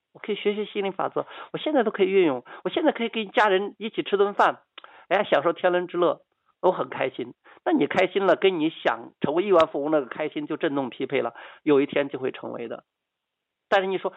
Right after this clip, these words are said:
啥时候成为啊？不知道。你说我明天可以不可以啊？那你又开始发愁了，又开始着急了，又开始怀疑了。很多人都是在这样啊，所以处于这种矛盾之中，wobbling，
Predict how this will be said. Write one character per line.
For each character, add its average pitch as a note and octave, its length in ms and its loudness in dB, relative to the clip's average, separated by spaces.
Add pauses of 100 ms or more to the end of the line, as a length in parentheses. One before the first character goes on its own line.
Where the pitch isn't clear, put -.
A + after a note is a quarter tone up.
(120)
啥 G#3+ 240 2
时 A3 80 0
候 G3 60 4
成 D3+ 180 -6
为 D3 100 0
啊？ C3+ 60 -2
不 D#3+ 180 -4
知 D3 120 -4
道。 C#3 120 0
你 D#3 100 -2
说 F#3 80 4
我 E3+ 80 4
明 F#3 160 2
天 A3 180 2
可 F3+ 140 2
以 F#3 60 6
不 D3+ 100 0
可 C#3 160 2
以 C3 100 2
啊？ A#2+ 160 0 (560)
那 C#3 120 6
你 A#2+ 100 -2
又 B2+ 120 2
开 A#2+ 180 -2
始 - 60 -14
发 B2+ 180 -2
愁 - 180 -8
了， B2+ 120 0
又 B2+ 80 -2
开 C3 120 -6
始 A#2+ 120 -14
着 B2 240 0
急 B2+ 120 -8
了， C3 120 0
又 C3 80 -2
开 B2+ 160 -6
始 - 100 -8
怀 A#2+ 240 -10
疑 A#2 100 -12
了。 - 180 -14 (1080)
很 - 180 0
多 G#3+ 140 2
人 G#3 120 -2
都 G#3 100 -6
是 F#3+ 60 -18
在 E3 140 -4
这 D3 140 -6
样 C3 200 -2
啊， A#2+ 180 -6
所 F3+ 100 -2
以 F3 60 -2
处 - 180 0
于 E3+ 80 4
这 D3+ 140 2
种 C#3+ 100 0
矛 A#2+ 280 0
盾 D#3+ 180 -2
之 B2 80 -10
中， B2+ 160 -2
wobbling， C#3+ 480 2